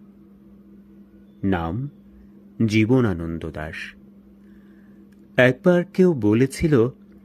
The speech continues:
"এই কবির কবিতা বোঝা যায় না।" কিন্তু জীবনানন্দ লিখে গিয়েছিলেন, "আবার আসিব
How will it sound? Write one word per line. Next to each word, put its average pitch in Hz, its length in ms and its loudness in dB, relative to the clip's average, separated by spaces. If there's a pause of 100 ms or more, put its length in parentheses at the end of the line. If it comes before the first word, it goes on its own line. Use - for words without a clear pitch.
(760)
"এই 180 160 6 (140)
কবির 117 440 2 (120)
কবিতা 160 680 0 (800)
বোঝা 131 360 4
যায় 85 280 -6
না।" 82 220 -12 (1600)
কিন্তু 101 400 -2 (800)
জীবনানন্দ 156 760 2
লিখে 123 540 -2
গিয়েছিলেন, 135 720 0 (1600)
"আবার 104 640 2
আসিব 101 540 -4